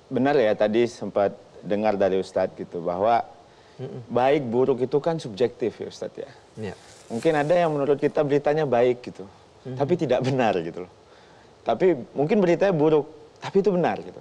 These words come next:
Speaker 1: Nah, jadi kan kita soal, bicara soal kebenaran, the truth gitu kan. Jadi,
Speaker 2: Oke.
Speaker 1: dan dalam pemerintahan kita nggak boleh bohong,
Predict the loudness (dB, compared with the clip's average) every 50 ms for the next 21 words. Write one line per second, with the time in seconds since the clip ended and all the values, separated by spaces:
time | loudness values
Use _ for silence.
0 | -20 -20 _ -6 -4 0 0 2 2 2 2 2 0 -2 -4 -8 -14 -20 -20 -12
1 | -8 -2 0 0 2 2 0 0 0 0 0 0 2 2 2 2 0 -2 -2 -2
2 | -4 -4 -4 -4 -6 -8 -10 -12 -14 -16 -20 -20 -20 -20 _ _ -20 -20 -20 -20
3 | -20 -20 -20 -16 -14 -14 -10 -2 2 2 2 2 0 -2 -6 -8 -8 -6 -6 -6
4 | -6 -6 -4 -4 -4 -2 2 2 2 2 0 -2 -10 -14 -12 -12 -10 -4 0 0
5 | 0 0 -2 -6 -10 -14 -20 -20 -20 -12 -4 -2 0 2 2 0 0 -2 -2 -2
6 | -4 -2 -2 0 0 0 0 0 0 2 2 2 2 2 2 2 2 2 2 0
7 | -2 -4